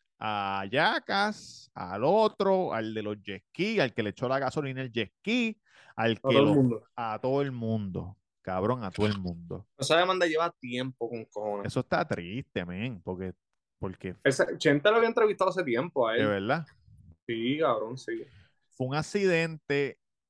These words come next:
Speaker 1: pero según lo que dicen ellos, que ellos no, nunca lo practicaron, no había nada, no había,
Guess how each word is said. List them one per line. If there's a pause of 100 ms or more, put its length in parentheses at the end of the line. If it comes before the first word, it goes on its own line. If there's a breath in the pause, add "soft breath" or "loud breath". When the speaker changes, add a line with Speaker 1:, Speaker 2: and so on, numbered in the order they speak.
(400)
Speaker 1:
pero
según
lo
que
dicen
ellos,
que
ellos
no, (880)
nunca
lo
practicaron,
no
había
nada,
no
había,